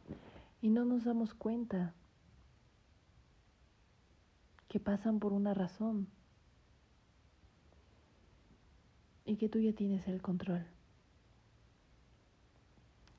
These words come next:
Creemos, Señor, que está en nosotros resolverlo,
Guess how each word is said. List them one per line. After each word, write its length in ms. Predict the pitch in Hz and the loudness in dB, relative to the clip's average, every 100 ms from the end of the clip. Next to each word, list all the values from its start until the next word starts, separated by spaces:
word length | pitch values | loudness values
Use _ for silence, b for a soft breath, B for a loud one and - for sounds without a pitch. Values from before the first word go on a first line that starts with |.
| - - - - - - - - - _ _ - - - | -20 -20 -20 -20 -20 -20 -20 -20 -20 _ _ -20 -20 -4
Creemos, 500 | 202 202 196 196 196 | 2 4 6 4 0
Señor, 380 | 202 196 196 196 - - - - - _ _ - - - - - | 0 2 2 -2 -14 -20 -20 -20 -20 _ _ -20 -20 -20 -20 -6
que 120 | 220 | -4
está 180 | 185 214 | -2 2
en 80 | 214 | 2
nosotros 480 | 214 214 214 - 202 | 2 0 -4 -4 -6
resolverlo, 680 | 180 190 185 196 202 202 | -2 -2 0 -2 -2 -6